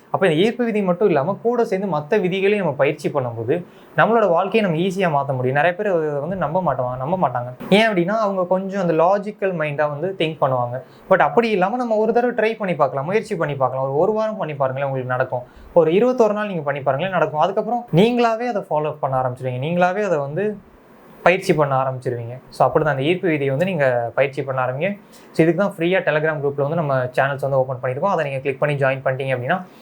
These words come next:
லிங்க் வந்து டிஸ்கிரிப்ஷன்ல இருக்கு. கிளிக் பண்ணி ஜாயின் பண்ணிட்டீங்க அப்படின்னா, நீங்க ஃப்ரீயா அந்த பயிற்சியெல்லாம் நீங்க பண்ணலாம். So இதை வந்து இருபத்-, அஹ், டூ தௌசண்ட் டுவெண்ட்டி ஃபைவ்க்குள்ள நம்ம எல்லாருமே சேஞ்ச் ஆகணும். நீங்க, நான் எல்லாருமே நம்ம இண்டிவிஜுவலா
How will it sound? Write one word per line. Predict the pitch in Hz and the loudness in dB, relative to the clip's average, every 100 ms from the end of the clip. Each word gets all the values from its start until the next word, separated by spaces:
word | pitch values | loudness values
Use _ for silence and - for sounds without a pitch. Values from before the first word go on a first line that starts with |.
| - - - | -20 -20 0
லிங்க் | 165 165 | 2 4
வந்து | 165 151 | 4 2
டிஸ்கிரிப்ஷன்ல | 147 135 | 2 2
இருக்கு. | 131 139 | 4 2
கிளிக் | 151 | 0
பண்ணி | 147 147 139 | 0 2 2
ஜாயின் | 135 | 2
பண்ணிட்டீங்க | 135 135 127 | -2 -2 -4
அப்படின்னா, | 127 196 202 - | -2 -2 -4 -4
நீங்க | 156 151 139 - | -2 2 0 2
ஃப்ரீயா | 170 185 | 0 2
அந்த | 208 180 151 | 0 0 0
பயிற்சியெல்லாம் | 139 139 139 135 165 | 0 0 0 2 2
நீங்க | 143 | 0
பண்ணலாம். | 131 123 123 143 175 - - | -2 -2 0 -2 -4 -12 -10
So | - 143 | 2 2
இதை | 135 | 4
வந்து | 139 196 | 0 0
இருபத்-, | 151 180 180 - - | 2 0 -2 -6 0
அஹ், | 139 - | 0 2
டூ | 175 | 0
தௌசண்ட் | 175 170 175 | 0 -2 0
டுவெண்ட்டி | 147 165 180 | -2 0 0
ஃபைவ்க்குள்ள | 151 160 208 | 0 2 0
நம்ம | 165 | 0
எல்லாருமே | 131 143 165 170 | 0 2 2 -2
சேஞ்ச் | 175 139 131 | -10 -8 -4
ஆகணும். | 127 123 | -4 -4
நீங்க, | 135 147 143 139 | -4 -2 0 0
நான் | 135 131 | 0 0
எல்லாருமே | 135 151 147 196 | 2 2 0 -4
நம்ம | 156 | -6
இண்டிவிஜுவலா | 139 170 202 165 190 | -4 0 0 2 0